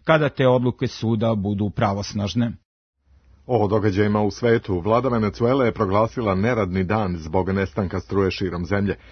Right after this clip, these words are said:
Speaker 2: Saopšteno je da se najverovatnije radi o sabotaži najveće hidrocentrale, ključne za energetski sistem. Novinske agencije prenose da su nestanci struje uobičajeni za Venecuelu,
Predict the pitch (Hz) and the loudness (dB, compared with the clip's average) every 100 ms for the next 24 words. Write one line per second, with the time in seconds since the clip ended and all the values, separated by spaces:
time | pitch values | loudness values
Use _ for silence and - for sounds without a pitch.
0 | - - 143 135 - 131 117 101 98 - | -20 -4 0 0 -2 -2 -2 -2 -2 -2
1 | 101 123 104 110 117 107 95 113 117 98 | -2 -2 0 0 0 0 0 0 0 -2
2 | 110 95 92 104 123 104 90 113 110 92 | -2 -2 0 0 0 -2 0 0 0 -2
3 | 95 - 98 92 87 101 95 101 107 90 | -4 -4 -4 -4 -4 -4 0 0 0 -2
4 | 107 117 101 98 87 78 92 90 85 85 | 0 0 0 -4 -6 -4 -4 -4 -4 -6
5 | 87 104 95 104 - 95 69 - - - | -6 -6 -2 -2 -2 -6 -6 -18 -20 -8
6 | 104 110 95 - 95 87 92 90 98 101 | -2 0 0 -4 -4 -2 -4 -4 -4 -2
7 | 104 98 107 92 - 98 101 - 110 - | -4 -4 -4 -4 -2 -2 -2 -2 -4 -4
8 | 90 104 113 123 107 98 104 107 127 87 | -6 -2 0 2 2 0 0 -2 -2 -4
9 | 78 82 87 90 - 120 127 | -6 -8 -8 -6 -2 0 2